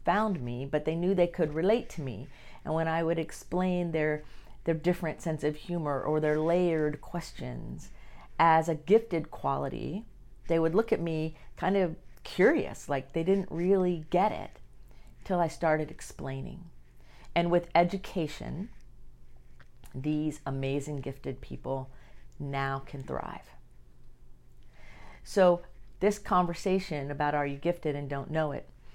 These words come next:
is designed to try to help you see that if you relate to some of the things I'm gonna talk about,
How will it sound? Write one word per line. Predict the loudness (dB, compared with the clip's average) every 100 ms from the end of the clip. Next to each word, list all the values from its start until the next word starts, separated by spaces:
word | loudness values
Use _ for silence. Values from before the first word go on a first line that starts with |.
| -16 -18 6
is | 8 8
designed | 6 6 8 10 8 4 0
to |
try | -4 0 2
to | 2
help | 2 4 4 2
you | -2
see | -2 -6 -6 -2 -2 -4 -4 -6 -6 -18 -20 -14
that | 0 4 4 2 -2 -8 -16 -16 -6
if | -4 2
you | 4
relate | 6 6 6 4
to | -2
some | 0 2 2
of |
the | 2
things | 0 -2 -2
I'm | -2
gonna | 0 -2
talk | -2 -2 0
about, | 0 0 -2 -4